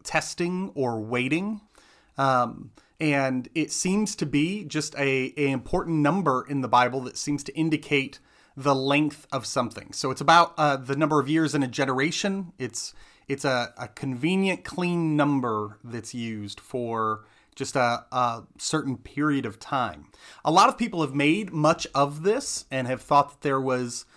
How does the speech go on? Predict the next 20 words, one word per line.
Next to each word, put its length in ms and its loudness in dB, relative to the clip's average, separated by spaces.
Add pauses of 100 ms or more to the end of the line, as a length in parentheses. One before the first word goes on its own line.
(140)
something 400 -2
deep 320 -2
and 100 -2
important 600 -4
and 180 -4
mystical 680 -2
about 320 4
the 60 -2
number 280 2
forty. 540 -4 (480)
Um, 200 0
I 120 6
suspect 840 -2
that 600 0 (100)
what 180 -4
we 80 -4
find 460 0
here 340 -2
is 180 -10
something 520 -6